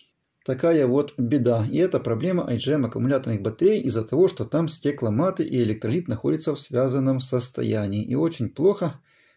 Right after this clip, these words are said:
бегает по тому стекломатовому сепаратору, то есть по тому матрасу.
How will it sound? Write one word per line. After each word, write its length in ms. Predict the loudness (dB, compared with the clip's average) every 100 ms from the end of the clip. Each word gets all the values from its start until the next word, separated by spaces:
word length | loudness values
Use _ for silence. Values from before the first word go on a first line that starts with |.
| _
бегает 640 | -4 4 6 6 6 4 0
по 80 |
тому 420 | -2 0 2 2 -2 -10 _
стекломатовому 1300 | -20 -6 0 2 2 2 4 2 2 0 2 2 0
сепаратору, 1120 | 0 0 0 2 2 4 4 2 0 -2 -2 -2
то 100 | -4
есть 140 | -2
по 120 | -4
тому 260 | -2 0 0
матрасу. 800 | 0 -2 -4 -2 -2 -2 -6